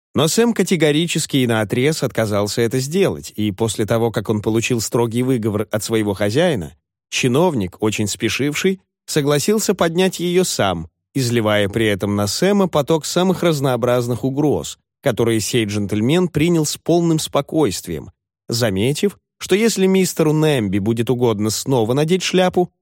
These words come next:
он ее отправит на край света. Мистер Немби, считая, быть может, что подобная операция чревата для него неудобствами, предпочел не давать повода для соблазна и поспешил призвать наверх Смауча.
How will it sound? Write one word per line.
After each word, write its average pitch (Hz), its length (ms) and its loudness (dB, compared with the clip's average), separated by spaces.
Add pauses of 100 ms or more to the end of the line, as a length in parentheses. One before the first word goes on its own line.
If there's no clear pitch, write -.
он 240 160 2
ее 214 280 4
отправит 160 540 0
на 127 120 0
край 113 280 0
света. 98 540 -4 (840)
Мистер 117 400 0
Немби, 135 400 0
считая, 104 500 -2
быть 101 200 -4
может, 107 380 -2 (120)
что - 220 -4
подобная 110 520 0
операция 113 500 0
чревата 113 560 -2
для 104 160 -2
него 110 220 0
неудобствами, 104 920 -2 (340)
предпочел 143 600 2
не 202 140 2
давать 175 420 2
повода 156 380 2
для 127 220 -2
соблазна 123 680 0
и 165 40 0
поспешил 135 580 -2
призвать 127 540 0
наверх 104 400 0
Смауча. 135 680 -2